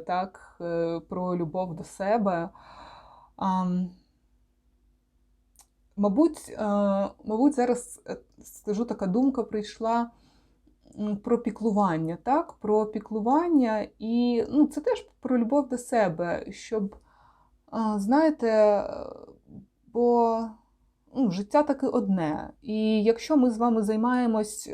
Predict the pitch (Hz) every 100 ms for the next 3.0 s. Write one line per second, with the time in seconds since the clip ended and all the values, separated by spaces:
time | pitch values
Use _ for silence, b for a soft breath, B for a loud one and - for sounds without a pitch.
0 | - 208 208 208 - 277 240 - 208 190
1 | 180 240 202 180 160 160 185 _ _ -
2 | 180 226 196 - 175 202 294 208 180